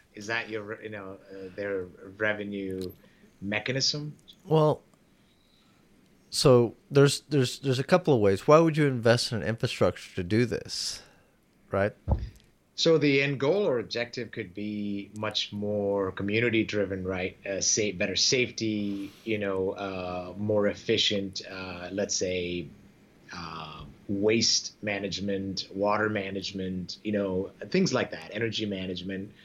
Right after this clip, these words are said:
Speaker 1: Um, but sure, the data is a byproduct and could generate value in, in, in, you know, or could return you some revenue, right,
Speaker 2: Mm-hmm.
Speaker 1: by selling that.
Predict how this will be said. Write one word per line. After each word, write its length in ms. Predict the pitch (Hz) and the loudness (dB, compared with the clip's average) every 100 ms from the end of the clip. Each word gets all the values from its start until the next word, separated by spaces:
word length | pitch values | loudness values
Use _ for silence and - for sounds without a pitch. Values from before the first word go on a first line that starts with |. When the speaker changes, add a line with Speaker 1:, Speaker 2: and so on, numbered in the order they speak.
| - - - - | -20 -20 -20 -8
Speaker 1:
Um, 360 | 107 101 101 104 | -2 0 -2 -2
but 140 | - 143 | -2 2
sure, 320 | - 226 113 | 4 4 4
the 120 | 90 | -2
data 360 | 107 147 143 120 | 0 2 2 2
is 180 | 147 151 | 0 -2
a 40 | |
byproduct 840 | 117 147 180 - 113 101 101 - - _ | -2 -4 -4 -6 -10 -10 -14 -16 -20 _
and 280 | 110 107 104 | -14 -12 -14
could 420 | - - 202 156 - _ _ _ - | -16 2 2 2 -8 _ _ _ -8
generate 560 | 139 147 127 117 92 | -4 -2 -2 -4 -4
value 480 | 113 120 117 101 98 | -6 -4 -4 -4 -6
in, 140 | 104 | -6
in, 280 | 104 104 101 98 | -8 -10 -10 -10
in, 340 | 101 98 95 - | -8 -8 -10 -12
you 100 | 104 | -8
know, 260 | 98 92 87 | -6 -6 -6
or 220 | 92 95 87 - _ - - - - _ _ _ _ _ _ _ _ _ - | -2 -2 -2 -10 _ -20 -20 -20 -20 _ _ _ _ _ _ _ _ _ 0
could 280 | - 185 | 4 4
return 400 | 143 139 143 131 | 4 2 2 0
you 340 | 120 113 107 107 | 0 -4 -4 -6
some 400 | - - 107 101 | -6 -4 -6 -8
revenue, 540 | 98 123 131 107 87 85 | -2 -2 0 -4 -8 -14
right, 220 | 87 98 | -16 -14
Speaker 2:
Mm-hmm. 280 | 104 - 104 | -14 -16 -10
Speaker 1:
by 160 | 107 101 | -8 -6
selling 460 | - 127 120 101 | -4 -2 -4 -6
that. 220 | 80 76 | -12 -18